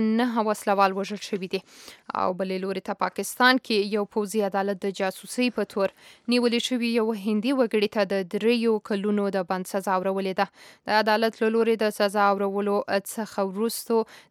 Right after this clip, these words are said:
د جاسوسي په تور نیولې شوي ملزم حامد نهال انصاري د خیبر پښتونخوا د سرخاره پېښور سنټرل جیل ته لیږل شوی دی.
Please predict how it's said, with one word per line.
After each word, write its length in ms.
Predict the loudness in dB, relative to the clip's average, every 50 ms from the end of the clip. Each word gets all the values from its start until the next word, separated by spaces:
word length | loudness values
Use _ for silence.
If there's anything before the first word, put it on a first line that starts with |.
| 0 2
د 100 | 2 4 2
جاسوسي 400 | 0 0 0 -4 -2 -2 -4 -4 -4
په 100 | -6 -2 -2
تور 160 | -2 0 0 0
نیولې 320 | 0 0 -2 -2 -4 -4
شوي 280 | -4 -4 -2 -2 -2 -2
ملزم 320 | -2 -4 -2 -2 -2 -2 -2
حامد 380 | -2 -2 -2 0 0 -2 -4 -4 -6
نهال 300 | -6 -4 -2 -2 -2 0
انصاري 440 | -2 -4 -2 0 0 2 4 2 0 0 -6 -18 -20 _ _
د 140 | 4 4 4 4 4
خیبر 300 | 4 4 6 4 2 4 0
پښتونخوا 500 | -2 2 2 0 0 2 0 2 2 2
د 180 | 2 2 0 0
سرخاره 520 | 0 0 0 0 4 6 6 8 8 8 4
پېښور 520 | 4 2 -2 -2 0 0 2 2 2 0 0 -8
سنټرل 580 | -8 -10 -2 0 0 0 2 0 -2 -2 -2 0 0
جیل 200 | 0 0 0 -2 -4
ته 100 | -4 -2
لیږل 420 | 0 -2 -2 -2 -2 -2 -4 -2 -4
شوی 240 | -4 -2 -4 -2 -4
دی. 60 | -4